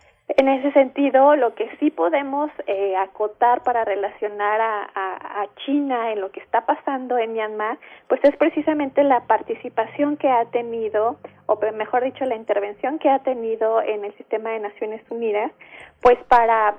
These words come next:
digamos, reivindicar, eh, este proceso de transición democrática de Myanmar, haciendo un llamamiento también a la,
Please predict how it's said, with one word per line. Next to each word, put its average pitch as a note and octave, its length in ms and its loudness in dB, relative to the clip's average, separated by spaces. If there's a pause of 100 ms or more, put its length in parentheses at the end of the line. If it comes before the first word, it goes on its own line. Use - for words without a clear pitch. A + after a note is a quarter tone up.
digamos, B3 420 -4
reivindicar, A#3 920 -2
eh, C4 240 0
este A3+ 260 -6
proceso A#3 580 -6
de C4 120 -2
transición A#3 520 -8
democrática A3+ 720 -2
de G#3+ 160 0
Myanmar, G#3+ 560 -6
haciendo G#3+ 560 -2
un G#3 160 0
llamamiento G#3+ 600 -8
también G#3+ 440 -8
a A3+ 80 -6
la, G#3 240 -4